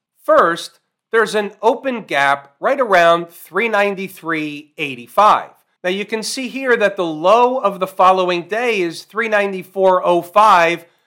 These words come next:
missing by pennies, but guess what? That's good enough to create unfinished business.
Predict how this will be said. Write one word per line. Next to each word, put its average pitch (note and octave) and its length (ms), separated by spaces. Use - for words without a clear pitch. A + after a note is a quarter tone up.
missing G3+ 440
by E3 220
pennies, G3 560
but E3+ 280
guess E3+ 280
what? A3+ 400
That's F3+ 200
good A3 200
enough G3+ 300
to G3+ 140
create F#3+ 760
unfinished F3 800
business. E3+ 540